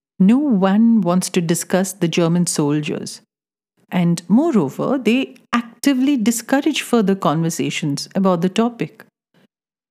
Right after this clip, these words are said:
So at last, Higgins decides to leave. And he walks back to his car, which is parked some distance away, and one villager sneaks up to him and offers to give information in exchange for some money,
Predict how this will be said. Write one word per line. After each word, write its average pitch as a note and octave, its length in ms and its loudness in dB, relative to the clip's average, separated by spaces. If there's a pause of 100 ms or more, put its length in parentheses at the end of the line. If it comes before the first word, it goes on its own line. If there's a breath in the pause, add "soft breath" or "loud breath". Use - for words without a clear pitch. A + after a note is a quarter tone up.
(480 soft breath)
So A3 260 0
at G#3+ 160 -4
last, G#3 400 0 (160)
Higgins F#3+ 360 0
decides E3 760 -4 (160)
to F3 80 -2
leave. C#3+ 440 -6 (680 loud breath)
And G3 220 2
he G3 220 2
walks G3+ 300 -2
back C4 280 -2
to A#3 100 2
his F#3+ 160 0
car, E3+ 400 0
which G3 180 -2
is G3 140 -4
parked F#3+ 360 -2
some A3+ 280 2
distance F3+ 380 -2
away, D3+ 420 -4 (400 loud breath)
and D4 340 0
one A#3+ 320 2
villager F3 580 -2
sneaks A#3 720 -2
up A3 180 -4
to F#3+ 80 -2
him D#3+ 380 -4 (640 loud breath)
and F#3 280 2
offers A#3+ 400 0
to B3 100 -2
give A3 220 -2
information G3 800 2
in A3+ 120 0
exchange F#3+ 540 0
for F3 140 -2
some E3+ 180 -2
money, C3 400 -2